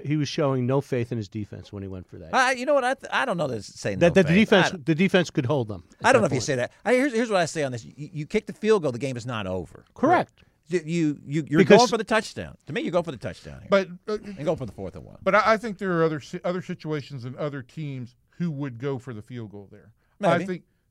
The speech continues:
Speaker 3: I
Speaker 1: Not, not the Eagles. The Eagles had an opportunity to go for a field goal and decided to punt the ball.
Speaker 2: Yeah, earlier in the game, I thought that, that was, to me, the biggest contributing factor to the game was the fact that when the Eagles had the opportunity in regulation, five minutes left,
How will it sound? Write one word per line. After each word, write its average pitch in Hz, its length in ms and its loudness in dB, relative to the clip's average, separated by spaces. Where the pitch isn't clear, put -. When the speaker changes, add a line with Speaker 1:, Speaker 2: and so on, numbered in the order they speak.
Speaker 3:
I - 100 2
Speaker 1:
Not, 175 120 4
not 190 220 10
the 196 80 8
Eagles. 233 480 6
The 139 100 2
Eagles 202 180 4
had 185 140 6
an 175 80 6
opportunity 180 380 4
to - 20 -4
go 180 120 4
for 180 100 -6
a 151 40 -6
field 190 220 4
goal 196 80 6
and 185 80 2
decided 190 320 2
to 160 80 -4
punt 180 300 2
the 180 60 -4
ball. 226 340 4
Speaker 2:
Yeah, 160 160 6
earlier 233 160 10
in 202 80 2
the 180 40 -2
game, 175 120 2
I 254 100 6
thought 202 360 0
that, 165 140 -4
that 262 160 6
was, 294 140 -2
to 202 120 -4
me, 202 140 0
the 165 120 0
biggest 202 360 0
contributing 196 440 -4
factor 180 320 0
to 160 100 -6
the 139 80 -8
game 117 460 -6
was 123 140 -6
the 135 80 -6
fact 170 340 0
that 143 220 -2
when 131 100 -6
the 123 240 -10
Eagles 202 300 -2
had 175 160 -4
the 175 180 -8
opportunity 135 800 -4
in 170 120 -4
regulation, 156 600 -2
five 135 380 -2
minutes 135 320 -10
left, 127 240 -4